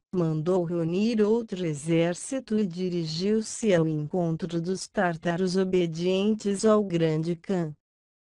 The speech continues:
Os exércitos de Numogan, filho de Kublai, e Jorge, um neto do prestes João, estavam em Karakoram.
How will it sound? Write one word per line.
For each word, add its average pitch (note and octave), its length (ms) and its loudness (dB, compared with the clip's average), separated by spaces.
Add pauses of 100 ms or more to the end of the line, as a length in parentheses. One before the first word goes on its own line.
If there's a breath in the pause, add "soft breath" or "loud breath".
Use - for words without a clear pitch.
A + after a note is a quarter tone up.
Os G#3 240 2
exércitos F3+ 1120 -2
de F3 220 0
Numogan, G3 720 2 (240)
filho E3+ 460 0
de F3 160 -4
Kublai, F#3+ 720 0 (240)
e F#3+ 100 0
Jorge, G3 680 2 (220)
um B3 180 4
neto G3 440 2
do G#3+ 160 2
prestes F#3 880 0
João, A#3+ 680 4 (240)
estavam G#3 720 0
em A#3 120 2
Karakoram. G3+ 880 0